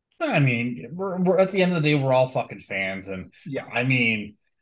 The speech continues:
Speaker 1: honestly, I mean, Shane Douglas put E C W on the fucking map.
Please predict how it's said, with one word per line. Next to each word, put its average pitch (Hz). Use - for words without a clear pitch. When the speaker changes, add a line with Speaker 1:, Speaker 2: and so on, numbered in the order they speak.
Speaker 1:
honestly, 139
I -
mean, 123
Shane 160
Douglas 127
put -
E 127
C 123
W 113
on 98
the -
fucking 85
map. 90